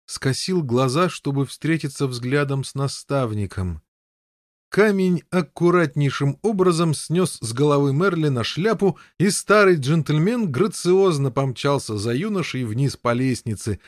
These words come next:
размахивая палочкой из дерева жизни. Артур был счастлив. Подобно человеку в раю ещё до грехопадения, он наслаждался невинностью и удачей.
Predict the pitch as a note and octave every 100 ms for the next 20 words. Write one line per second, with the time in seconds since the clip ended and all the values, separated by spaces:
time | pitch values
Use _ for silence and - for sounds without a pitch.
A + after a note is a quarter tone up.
0 | _ B2 B2+ G#2 B2 E3 - B2 A2 F#2+
1 | B2 A2+ G2+ - - A2 - A2 G2+ G#2+
2 | G2 G2+ G#2 G#2+ E2 E2+ E2+ _ _ _
3 | _ _ _ _ A#2+ A#2+ G#2+ - A#3 G#3
4 | E3 A2 C#3+ C3 - - - G#2 F#2 -
5 | F2+ - _ _ _ _ _ _ - C3
6 | F3+ D#3+ D#3+ - D#3+ D#3+ D#3+ - B2+ C#3
7 | D3 E3 F#3 A#2 A2+ - B2+ A2 G#2+ A#2
8 | - A#2 B2+ F#3+ F3+ D#3 C3+ - _ _
9 | E3 G3+ F3+ F3+ - E3 D#3 C3+ C3+ G3+
10 | E3+ D#3 D3 C#3+ C#3 F#3+ F3+ D#3 - -
11 | C3+ - C3+ A#2+ G#2+ F#2 E2+ - B1+